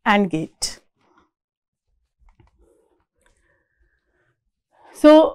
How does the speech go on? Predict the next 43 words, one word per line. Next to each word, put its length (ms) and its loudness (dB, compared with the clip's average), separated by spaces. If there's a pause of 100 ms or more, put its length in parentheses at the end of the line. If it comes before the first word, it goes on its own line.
uh, 380 4
when 360 6
we 220 8
will, 380 8
how 200 6
do 120 8
we 180 10
learn 360 8
these? 340 -2 (460)
Uh, 120 -4
I 220 2
said 380 2
ki 180 4
it 140 0
will 180 4
be 100 4
zero 200 6
point 260 2
seven, 380 2
zero 180 2
point 260 0
seven, 420 0
ya 160 2
one 220 2
point 320 0
two 320 -2
or 220 2 (200)
one 300 -2
point 320 -8
two. 260 -2 (280)
So 220 4
how 200 8
do 160 8
we 200 10
learn 340 8
perceptron? 880 0 (320)
So 160 2
what 160 4
is 100 6
the 100 4
perceptron 680 4
training 420 4
rule? 280 6